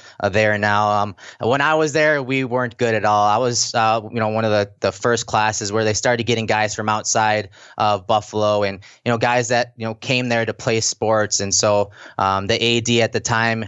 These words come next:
uh, somehow knew the athletic director in Lockport. I played, uh, J V in Lockport, and they somehow knew each other. And,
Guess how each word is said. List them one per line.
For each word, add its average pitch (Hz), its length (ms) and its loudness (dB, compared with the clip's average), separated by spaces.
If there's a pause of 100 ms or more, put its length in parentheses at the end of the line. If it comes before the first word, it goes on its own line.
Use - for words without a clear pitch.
(120)
uh, 101 240 0
somehow 113 640 0
knew 117 200 -2
the 110 120 2
athletic 110 420 0
director 110 320 -2
in 104 120 -2
Lockport. 110 580 0
I 101 100 0
played, 110 380 -2 (340)
uh, 95 300 0
J 113 200 2
V 110 360 0
in 107 160 -2
Lockport, 107 580 0
and 101 180 -4
they 104 80 0
somehow 120 360 0
knew 123 160 -2
each 117 200 -2
other. 113 300 2
And, 107 340 -2